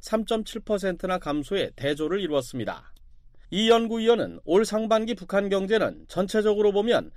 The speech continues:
대외 무역이 매우 부진했던 지난해와 비슷한 수준을 유지한 것이지만 중국의 대북 제재가 있기 전과 후의 모습은 전혀 다르다고 평가했습니다. 북한 농업 전문가인 김영훈 한국농촌경제연구원 선임연구위원도 같은 논문집에서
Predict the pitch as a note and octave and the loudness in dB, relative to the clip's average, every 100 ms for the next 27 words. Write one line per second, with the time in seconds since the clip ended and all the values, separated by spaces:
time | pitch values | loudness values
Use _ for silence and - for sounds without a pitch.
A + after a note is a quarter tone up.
0 | - - D3+ G3+ G#3+ G#3 G3+ G#3 A3+ D3 | -20 -2 2 4 4 4 0 0 -2 0
1 | G#3 F#3 D#3 F#3 F#3 - A3 G3 - E3 | 0 -2 -8 -2 -2 0 -2 -2 -4 -2
2 | F#3+ F#3 G#3 - - E3+ F3 - G#3+ G3+ | 0 2 2 0 -4 -12 -12 0 0 0
3 | - - G#3+ G#3 C3+ D3+ G3 G3 F3+ D#3+ | -6 -8 -4 -4 -4 -4 0 0 0 -4
4 | - F#3 A2+ D#3 - - - - - F#3+ | -4 -4 -4 -6 -16 -20 -20 -14 -6 -4
5 | G3+ A3+ - - E3+ G3 F#3 G3 F3+ G3+ | 2 2 2 0 -2 -2 -2 -2 0 2
6 | A3 E3+ F3+ A3 F#3 - D3+ F#3 B2 E2 | 2 0 -8 -6 -6 -4 -4 -2 -2 -4
7 | - - - A3+ A3 G#3 F3+ G#3 F2+ C#3+ | -14 -20 -10 0 2 2 -4 -6 -8 -12
8 | - D#3 G3+ G#3 B2+ C#3+ C#3+ C3+ G3+ - | -6 -2 0 0 -2 -4 -2 -2 -4 -6
9 | E3 D3 B2 A#2 F#2+ D#2 - - - - | -2 -2 -2 -6 -10 -12 -18 -20 -20 -20
10 | - - - F#3 A3+ A#3+ G#3+ A3 A3 G#3+ | -20 -20 -12 2 4 6 4 2 2 0
11 | G#3 G#3 A3+ E3+ G2+ F3+ G3+ G#3+ G#3 G#3 | 2 2 2 2 -4 -2 2 2 2 0
12 | E3 G#3+ G#3+ A3 F3 F#3 G#3 G3+ F#3+ F#3 | 0 -2 0 -2 -2 -2 -4 -4 -4 0
13 | F#3 F3 E3+ G#3+ B2+ - G#3 A3 F#3 D3+ | 0 0 2 2 2 -4 -4 -2 0 -2
14 | F3 E3+ F3 F#3+ C#3+ D#2 - D#3 G#3+ F#3+ | -2 -2 0 0 -2 -6 -8 -6 -4 -2
15 | D3 E3+ F3 D#3 E3 C#3+ F2+ | -2 -2 -4 0 0 0 -6